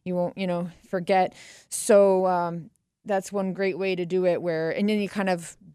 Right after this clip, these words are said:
don't miss the money 'cause it's just automatically going there, and,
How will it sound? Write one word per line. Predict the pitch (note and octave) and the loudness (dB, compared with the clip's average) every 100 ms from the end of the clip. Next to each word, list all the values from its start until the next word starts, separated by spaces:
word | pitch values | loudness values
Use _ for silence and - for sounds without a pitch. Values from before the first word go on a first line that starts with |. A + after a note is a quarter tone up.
| - | -2
don't | G3+ F#3+ | 0 0
miss | G3 F#3+ F3+ - | -2 -2 -2 -2
the | F3+ | -2
money | F#3 E3+ | -2 -4
'cause | E3 F#3 D3+ - - | -6 -10 -8 -10 -12
it's | E3 - | -12 -10
just | F3 D#3+ | -4 0
automatically | E3+ F#3 F3 E3+ F3 | 0 -2 -4 -6 -4
going | D#3+ E3+ F3 | 0 0 0
there, | E3+ E3+ | -2 -2
and, | E3 F3+ E3 E3 E3 | -2 -4 -6 -8 -12